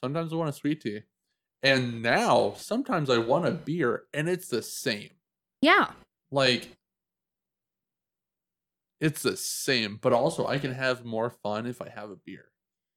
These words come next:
Speaker 2: Yeah, which is, I think, why having not a dry wedding is better, because it just, like, even that one
Speaker 1: It just
Speaker 2: beer
Speaker 1: lightens you up a little bit.
Speaker 2: Yeah, that one beer just kind of, like, helps everybody relax a little
Speaker 1: Yeah,
Speaker 2: bit.
Speaker 1: and that's all.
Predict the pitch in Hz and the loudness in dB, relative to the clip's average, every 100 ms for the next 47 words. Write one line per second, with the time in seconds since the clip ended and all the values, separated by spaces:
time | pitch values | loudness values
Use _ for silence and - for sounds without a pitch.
0 | _ _ 202 156 196 240 269 247 240 262 | _ _ 2 2 4 4 6 6 6 6
1 | 254 - 180 180 180 180 175 190 - _ | 2 4 4 8 8 8 6 2 -12 _
2 | _ _ - 185 190 185 165 165 160 165 | _ _ 2 4 4 2 4 4 4 2
3 | 151 147 160 160 156 151 156 127 165 156 | 2 4 6 6 4 2 0 -2 2 4
4 | 151 156 127 170 202 214 240 359 392 339 | 4 4 2 2 2 4 4 4 6 4
5 | - - - 240 262 320 311 185 175 175 | 2 -14 -2 4 6 6 6 6 6 6
6 | 170 175 180 185 - 180 190 120 104 - | 6 8 8 8 6 2 2 -4 -4 -8
7 | - - 453 494 349 - 262 285 277 277 | -6 2 6 8 8 8 6 6 6 4
8 | 277 285 262 226 190 - 254 247 254 226 | 4 4 4 6 4 6 4 6 6 4
9 | 214 208 202 190 185 151 - - 208 214 | 6 6 8 8 8 8 6 2 6 6
10 | 220 220 247 147 180 180 - 156 190 - | 8 8 8 8 6 4 2 4 4 0